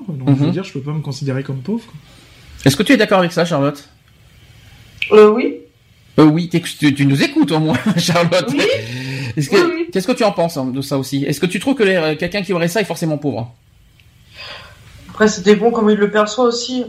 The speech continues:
Speaker 3: Moi, je pense pas. Moi, j'en connais plusieurs qui sont au R S A. Je les, leur ai posé la question. Ils m'ont, ils se sont pas, enfin, ils se sont diminués par rapport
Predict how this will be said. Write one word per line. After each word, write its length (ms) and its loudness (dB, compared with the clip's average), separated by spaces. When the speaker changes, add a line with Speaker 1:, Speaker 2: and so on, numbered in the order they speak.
Speaker 3:
Moi, 400 4
je 160 -6
pense 320 -6
pas. 240 4
Moi, 120 -6
j'en 140 -6
connais 200 0
plusieurs 400 -2
qui 120 -12
sont 200 -2
au 40 0
R 60 -2
S 280 2
A. 180 0
Je 200 -6
les, 140 -2
leur 320 2
ai 80 -4
posé 240 -6
la 80 -2
question. 440 -4
Ils 60 0
m'ont, 220 -2
ils 100 2
se 120 2
sont 220 0
pas, 180 4
enfin, 540 -2
ils 120 4
se 120 2
sont 220 4
diminués 720 0
par 160 -2
rapport 580 -2